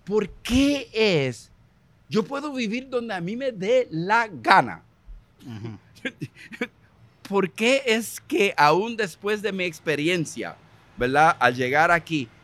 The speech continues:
Speaker 1: yo quiero vivir aquí tanto? Porque yo creo que tú no puedes explicar eso en términos científicos, ¿ah? Porque es algo emocional. Como escribiese, este, Barack Obama, ¿verdad?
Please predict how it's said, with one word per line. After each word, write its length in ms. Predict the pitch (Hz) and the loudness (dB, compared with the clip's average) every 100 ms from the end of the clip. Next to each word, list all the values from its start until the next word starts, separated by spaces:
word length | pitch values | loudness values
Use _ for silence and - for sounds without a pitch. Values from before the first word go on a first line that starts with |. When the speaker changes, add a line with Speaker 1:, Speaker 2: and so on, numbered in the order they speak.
| - | -4
Speaker 1:
yo 140 | 170 | -4
quiero 240 | 160 196 196 | 0 0 2
vivir 320 | 175 156 160 | 2 2 2
aquí 240 | 135 143 | 0 -2
tanto? 500 | 123 113 101 92 90 85 _ _ _ | 0 0 -2 -4 -12 -14 _ _ _
Porque 520 | 151 151 202 196 185 - _ _ _ _ _ _ _ _ _ _ _ _ - 160 | -6 -4 -2 -2 -2 -10 _ _ _ _ _ _ _ _ _ _ _ _ -20 -12
yo 160 | - 196 | -4 -2
creo 180 | 254 262 | 0 0
que 120 | 240 | -2
tú 180 | - 196 | -4 -8
no 140 | 220 | -8
puedes 500 | 170 170 185 208 190 - | -10 -6 -4 -2 -4 -8
explicar 600 | - - 151 135 160 180 | -12 -4 -4 2 2 4
eso 260 | 185 180 185 | 2 -2 -4
en 100 | 135 | -2
términos 560 | 151 160 180 180 165 | 2 2 0 -4 -6
científicos, 960 | - 156 127 - 156 233 - 90 - - - _ _ | -4 -4 -4 -6 -8 -10 -12 -12 -14 -18 -20 _ _
¿ah? 340 | 120 151 180 - _ _ | 4 4 4 -2 _ _
Porque 480 | 139 143 147 131 127 - | -6 -4 -2 -2 -4 -4
es 240 | 147 - - | -6 -6 2
algo 560 | 139 180 180 196 196 - | 4 4 0 -6 -6 -6
emocional. 720 | 131 120 110 117 113 101 90 _ _ _ | -4 -4 -6 -4 0 -2 -2 _ _ _
Como 320 | - 143 147 | -6 -4 -2
escribiese, 1040 | 143 131 135 131 147 160 180 165 160 156 - | -4 -4 -8 -2 0 0 0 2 2 2 -2
este, 640 | 139 139 127 - 139 139 | -4 -4 -6 -6 -6 -6
Barack 340 | 123 139 156 | -2 2 2
Obama, 400 | 170 202 208 101 92 _ _ _ | 4 4 4 2 -8 _ _ _
¿verdad? 400 | 120 131 165 185 | -8 -2 0 -2